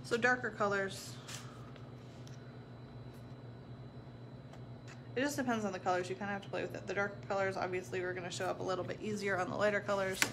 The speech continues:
The pink and the blue, they blend and make purple, which is perfect.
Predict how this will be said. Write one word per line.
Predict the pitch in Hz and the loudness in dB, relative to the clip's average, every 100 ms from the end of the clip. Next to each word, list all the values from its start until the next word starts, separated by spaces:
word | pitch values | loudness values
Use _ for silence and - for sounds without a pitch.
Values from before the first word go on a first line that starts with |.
| - - - - - | -2 -10 -10 -12 -8
The | 196 | 0
pink | 233 226 | 2 4
and | 214 196 | 2 0
the | |
blue, | 190 220 226 226 | 2 6 6 6
they | 214 160 | 4 2
blend | - 233 226 214 | 6 8 8 4
and | 226 | -2
make | - | -6
purple, | - 254 240 240 220 | 0 2 4 4 2
which | 202 | 0
is | - - | -4 -2
perfect. | - 226 220 214 214 - - | 2 2 4 2 0 -4 -6